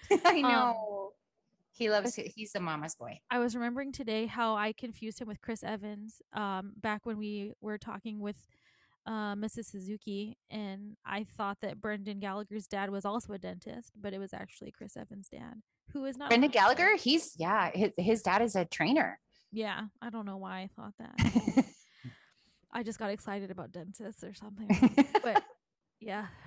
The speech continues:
Speaker 2: poor, I mean, Brendan's fine. I just, I just want him to be safe and okay and
Speaker 1: I
Speaker 2: have a
Speaker 1: really hope
Speaker 2: long,
Speaker 1: he's fine. He'd
Speaker 2: good
Speaker 1: better go
Speaker 2: life.
Speaker 1: through the protocol.
Speaker 2: He better.
Speaker 1: <sighs> It looked like, what's that called? A pile driver?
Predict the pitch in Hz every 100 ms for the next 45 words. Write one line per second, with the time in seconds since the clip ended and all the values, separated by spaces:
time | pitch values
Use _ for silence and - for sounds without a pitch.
0 | - - 262 247 - 269 285 277 320 277
1 | 226 226 208 226 240 254 - - 240 285
2 | - - 233 226 214 - 233 208 202 196
3 | 190 220 196 - 208 196 190 190 220 220
4 | 226 277 311 254 190 208 - 180 175 196
5 | 190 196 214 220 233 226 220 202 - 190
6 | 185 - 123 104 - _ 214 180 180 -
7 | - 208 - _ _ _ _ _ _ _
8 | _ _ _ _ _ _ _ - 247 240
9 | 208 - _ _ - 214 247 320 320 240
10 | 254 294 294 381 254 - 196 226 254 311
11 | 349 392